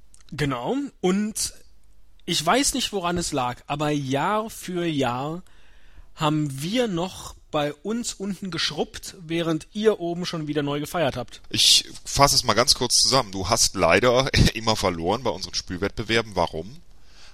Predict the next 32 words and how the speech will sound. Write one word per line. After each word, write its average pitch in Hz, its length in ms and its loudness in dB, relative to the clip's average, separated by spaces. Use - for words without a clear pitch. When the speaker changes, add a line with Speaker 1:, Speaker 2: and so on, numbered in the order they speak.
Speaker 2:
Weil 76 360 -4
du 95 280 -8
herkömmliches 85 600 -6
Spülmittel - 440 -8
benutzt - 420 -6
hast. - 280 -8
Das 76 160 -6
sah 98 140 0
auch 92 80 -10
immer 92 160 -8
scheiße 98 400 -4
aus. 90 320 -8
Diese 82 180 -14
Flaschen 104 380 -10
waren 82 180 -8
so 82 120 -14
weiß, 90 640 -4
weißes 90 320 -6
Etikett - 540 -6
und 95 140 -14
sonst 95 260 -10
nichts - 240 -4
drauf. 95 520 -2
Oder 87 240 -2
herkömmliches 98 800 -4
Spülmittel 98 640 -4
oder 78 220 -16
sowas 76 260 -12
stand 73 220 -12
da 76 80 -14
drauf. 73 420 -16
Speaker 1:
Ja. 165 200 2